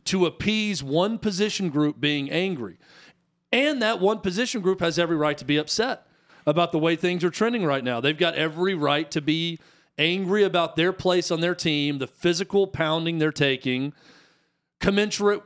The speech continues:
or not commensurate with the pay they're receiving in the league. Both sides are right here. So,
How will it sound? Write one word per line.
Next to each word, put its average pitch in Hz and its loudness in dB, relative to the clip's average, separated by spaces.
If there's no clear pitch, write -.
or 165 2
not 190 0
commensurate 170 0
with 170 2
the 175 -2
pay 165 2
they're 170 0
receiving 165 -2
in 156 0
the 160 2
league. 175 0
Both 262 0
sides 170 0
are 143 0
right 123 0
here. 107 -8
So, 214 0